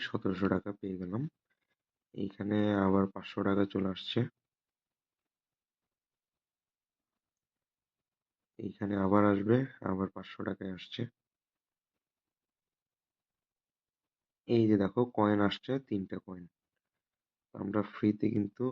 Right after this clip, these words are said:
দুই হাজার টাকাও জিতে গেছি এখানে। আবার ফ্রি স্পিনও কিন্তু পেয়ে যাবো এখন।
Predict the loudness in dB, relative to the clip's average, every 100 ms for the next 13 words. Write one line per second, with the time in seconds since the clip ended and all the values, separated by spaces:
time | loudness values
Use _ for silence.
0 | -6 0 2 4 6 4 2 2 4 2
1 | -2 -10 -10 -12 -10 -12 -12 _ _ _
2 | _ _ _ _ -4 -2 -2 2 6 8
3 | 6 0 -4 0 0 0 0 0 0 0
4 | -4 -8 -14